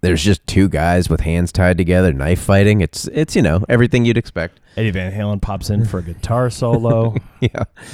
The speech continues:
Speaker 1: You're like, "Where's part of your face?"
Speaker 2: Yeah.
Speaker 1: Um, too
Speaker 2: Your
Speaker 1: soo-,
Speaker 2: nose
Speaker 1: too
Speaker 2: is
Speaker 1: soon?
Speaker 2: caved in.
Speaker 1: Too soon? Um,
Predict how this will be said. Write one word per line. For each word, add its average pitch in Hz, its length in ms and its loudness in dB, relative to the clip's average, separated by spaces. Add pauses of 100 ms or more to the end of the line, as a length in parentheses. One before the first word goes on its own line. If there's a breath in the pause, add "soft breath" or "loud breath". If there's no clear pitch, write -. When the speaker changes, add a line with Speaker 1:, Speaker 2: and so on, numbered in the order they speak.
(160 loud breath)
Speaker 1:
You're 120 100 -2
like, 117 100 -4
"Where's 160 160 0
part 160 220 -4
of - 20 0
your 120 80 0
face?" 135 380 -2 (360 loud breath)
Speaker 2:
Yeah. 104 80 -4 (520)
Speaker 1:
Um, 98 280 -2 (580 loud breath)
too 98 120 -4
Speaker 2:
Your 117 80 0
Speaker 1:
soo-, 151 80 -2
Speaker 2:
nose 170 140 2
Speaker 1:
too 123 80 4
Speaker 2:
is 101 100 2
Speaker 1:
soon? 120 180 4
Speaker 2:
caved 104 200 0
in. 113 260 -2 (120)
Speaker 1:
Too 117 140 -4
soon? 135 280 -4 (1040 loud breath)
Um, 82 680 4